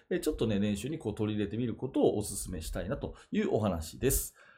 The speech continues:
はい、えーと、ありがとうございました。えーと、このチャンネルではバスケットボールのね、えー、悩み解決になるようなお話をさせてもらってる、えー、チャンネルになります。えー、何らかあなたのお役に立てたら嬉しいなと思います。ぜひチャンネル登録をして、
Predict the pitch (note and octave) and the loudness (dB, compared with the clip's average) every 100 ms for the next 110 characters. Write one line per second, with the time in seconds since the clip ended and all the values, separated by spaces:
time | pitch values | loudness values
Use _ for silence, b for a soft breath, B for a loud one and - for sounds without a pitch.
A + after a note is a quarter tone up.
0 | b b b - E3+ E3 D#3+ E3+ - - | b b b 0 2 4 4 4 4 2
1 | E3 D3+ C3+ A2+ F#2+ G2 A2+ G#2+ G#2 F#2+ | 4 2 4 4 4 2 2 2 0 -2
2 | - E3 - D#3 D#3 D#3 D#3 F3 F3 E3 | -2 0 2 2 0 0 -4 -4 0 0
3 | E3 D#3+ C3+ G#2+ G#2+ - C#3 D3+ B2 D2+ | 0 0 2 2 0 -2 0 0 0 0
4 | A2 - B B A#2 A2 A2 A#2 C3 B2 | -2 -4 B B 4 6 4 4 2 0
5 | A2+ A#2+ A#2 A#2 A2+ A2+ G2 F2 G2+ - | 0 0 0 -2 0 0 0 0 2 2
6 | A2 G#2+ F#2+ E2+ C3+ D3 A#2 G2+ G2 F2+ | 0 0 -2 -2 2 2 0 -4 -4 -4
7 | F2 E2 - E3 - - G2 G2 G#2+ F2+ | -4 -6 0 4 4 2 -4 -2 -2 -2
8 | F2 G2 D3+ F#2+ F2+ A2 - - B B | -2 -2 -2 -2 -2 -2 -4 -6 B B
9 | D#3 D#3 E3+ E3 D3+ D#3+ D#3+ A#2+ A2+ A#2 | 2 6 6 4 2 2 2 2 4 2
10 | A2+ D3 C3+ F3+ E3+ A2 A2 - A2+ B2 | 2 0 2 4 4 4 2 2 0 0
11 | F#2+ G2 F#2 A2+ A#2 E3 B2 - B2 A#2+ | 2 2 0 0 0 2 2 2 2 2
12 | A2 A#2 G2 - F#2 - A3 - | 0 0 0 -2 -2 8 8 8